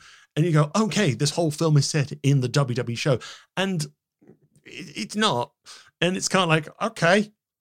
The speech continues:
where are we going? We're going somewhere else now. Oh, great." Because basically tries to, tries to pay off the, the kidnapper. The kidnapper, I think, actually gets shot and killed anyway. And then it's kinda like, "Oh, we gotta find the bomb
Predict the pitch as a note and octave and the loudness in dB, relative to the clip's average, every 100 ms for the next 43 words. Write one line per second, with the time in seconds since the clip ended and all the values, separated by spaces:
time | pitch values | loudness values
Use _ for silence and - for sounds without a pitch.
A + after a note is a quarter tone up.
0 | _ _ _ _ _ _ - G3 G#3+ G#3+ | _ _ _ _ _ _ -2 0 0 0
1 | A3 A3 A#2+ D#3 D3 A3+ A3+ - A#3 A3+ | 0 2 0 0 0 2 0 0 0 0
2 | A#3 - D3+ E3+ G#3 C4+ B3 B3+ A2+ - | 0 0 0 0 0 -4 0 -2 -2 -6
3 | - F#3 F3+ B3 A3+ E3 A#2+ C3 - _ | -6 -4 -2 -2 -2 -4 -2 -4 -6 _
4 | _ - G3+ G3+ - D#3+ D3 - _ _ | _ -4 0 0 2 0 0 -4 _ _
5 | - F#3+ D#3 D3 C3+ A#2 A2+ - A2+ A2 | -2 0 0 0 0 -2 -6 -6 -4 -4
6 | - - A2+ G#2+ F#2 A2 A#2 - C#3+ E3+ | -4 -2 -2 -4 -4 -2 -2 -4 -2 0
7 | D#3 D3 B2+ B2+ C3 - A#2+ - A#2+ A2+ | 2 0 0 -2 -4 -6 -8 -6 -6 -6
8 | - - - A#2+ - G2+ G2 C3 G#2 A#2+ | -6 -6 -4 -4 -4 -6 0 0 2 -2
9 | G#2+ F2+ E2 F#2+ - _ - - - - | -2 -6 -10 -12 -12 _ -20 -20 -20 -12
10 | - B2 B2+ C#3+ C3+ C3 C#3 C3 - E4+ | -6 -2 2 2 2 2 0 2 2 0
11 | F#3+ A2+ B2 - D3+ F#3+ F3+ G3 D#4 F3 | -2 -2 -4 -2 -4 -4 -2 -2 -2 -4